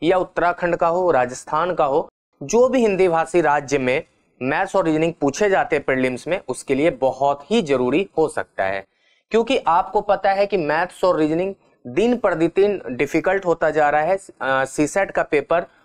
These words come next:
आसान नहीं रहा है पहले की तरह, थोड़ा सा इसमें डिफिकल्टी लेवल बढ़ा रहा है, कॉ-, अ, कॉम्प्लिकेटेड कर रहा है, तो हम इसको अभी से तैयारी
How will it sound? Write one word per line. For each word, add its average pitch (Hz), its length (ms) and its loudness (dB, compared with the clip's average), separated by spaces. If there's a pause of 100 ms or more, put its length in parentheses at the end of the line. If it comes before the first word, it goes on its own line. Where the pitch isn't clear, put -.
(120)
आसान 185 400 0
नहीं 160 300 0
रहा 165 340 0
है 175 60 0 (120)
पहले 151 260 0
की 170 120 0
तरह, 196 240 -4 (360)
थोड़ा 143 200 2
सा 151 120 -2
इसमें 147 340 -2 (380)
डिफिकल्टी 147 460 0
लेवल 147 240 2
बढ़ा 127 360 0
रहा 151 120 0
है, 170 140 0
कॉ-, 131 280 -2
अ, 123 120 -2
कॉम्प्लिकेटेड 143 720 -2
कर 156 160 0
रहा 143 140 0
है, 170 60 -2
तो 175 120 -2
हम 135 200 -4
इसको 202 380 -2 (180)
अभी 202 260 2
से 214 120 -2
तैयारी 147 500 0